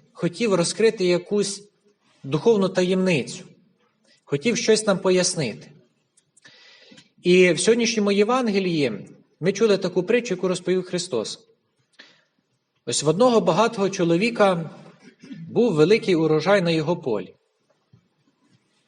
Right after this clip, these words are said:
І цей чоловік почав собі думати, куди мені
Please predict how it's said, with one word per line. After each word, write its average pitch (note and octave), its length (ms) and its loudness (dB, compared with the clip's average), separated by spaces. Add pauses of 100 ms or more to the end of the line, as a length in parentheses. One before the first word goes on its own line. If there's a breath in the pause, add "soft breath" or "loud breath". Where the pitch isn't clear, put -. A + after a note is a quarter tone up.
(500)
І B2 80 -4
цей B3+ 200 2
чоловік A#3 680 -2 (760)
почав G#3+ 360 0
собі G3+ 280 0
думати, D3 580 -2 (1000)
куди E3+ 300 2
мені G3+ 580 0